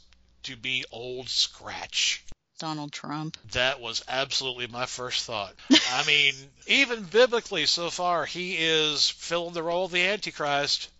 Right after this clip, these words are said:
Speaker 1: You know, we thought he was dead. Motherfucker came back from Walter Reed. Um, so, yeah, Trump is definitely up there. <laughs> But there's got to be somebody else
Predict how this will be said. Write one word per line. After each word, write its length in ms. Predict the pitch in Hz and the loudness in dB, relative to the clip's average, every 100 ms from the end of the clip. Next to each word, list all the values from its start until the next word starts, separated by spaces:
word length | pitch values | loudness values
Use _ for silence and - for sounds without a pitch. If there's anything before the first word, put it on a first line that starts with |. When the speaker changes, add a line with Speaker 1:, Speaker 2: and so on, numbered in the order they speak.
| _ | _
Speaker 1:
You 80 | 131 | -12
know, 180 | 120 131 - - - - | -12 -12 -18 -20 -16 -8
we 100 | 127 | -4
thought 260 | 151 165 | 0 2
he 80 | 190 | 2
was 160 | 202 - | 0 -2
dead. 420 | 208 214 185 160 - | 0 2 2 -2 -10
Motherfucker 520 | 110 123 - 165 175 | -12 -10 -6 -6 -6
came 280 | 165 175 190 | -6 -4 -2
back 280 | 196 208 196 | -2 -2 -4
from 220 | - 131 | -6 -4
Walter 320 | 123 147 - 196 | -2 -2 -4 -8
Reed. 420 | 233 233 190 180 - - - - 151 | -4 -2 -2 -6 -12 -14 -14 -8 0
Um, 340 | 139 131 123 - | 2 2 0 -6
so, 180 | - 165 | -4 0
yeah, 240 | 151 120 104 | 2 2 -2
Trump 360 | - - 240 262 453 | -6 -2 -2 -2 -4
is 140 | 165 | -4
definitely 500 | 170 165 156 147 131 | -2 -2 -2 -4 -2
up 180 | 120 113 | -2 -2
there. 300 | 117 107 101 - | -6 -6 -6 -6
<laughs> 40 | - - - - - | -4 -6 -10 -14 -6
But 220 | 147 - - - - | -4 -4 -10 -18 -10
there's 160 | 135 - | -6 -4
got 220 | 175 175 | -4 -8
to 80 | 165 | -10
be 100 | 147 | 0
somebody 440 | - 139 127 127 123 | 0 0 -8 -12 -14
else 480 | 113 - - - | -8 -4 -2 -2